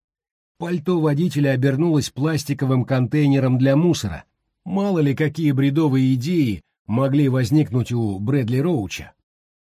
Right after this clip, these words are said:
"Плюс", — вставил Фил, — "Энис и твой отец не нашли на склоне никаких следов, а трава оставалась влажной.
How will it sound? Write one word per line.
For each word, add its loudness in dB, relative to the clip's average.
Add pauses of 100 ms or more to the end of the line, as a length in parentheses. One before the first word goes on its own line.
(960)
"Плюс", — -2 (220)
вставил -4
Фил, — -6 (440)
"Энис 0
и 0
твой 0
отец -6
не -2
нашли -2
на 0
склоне -2
никаких -4
следов, -4
а -8
трава -6 (480)
оставалась -2
влажной. -6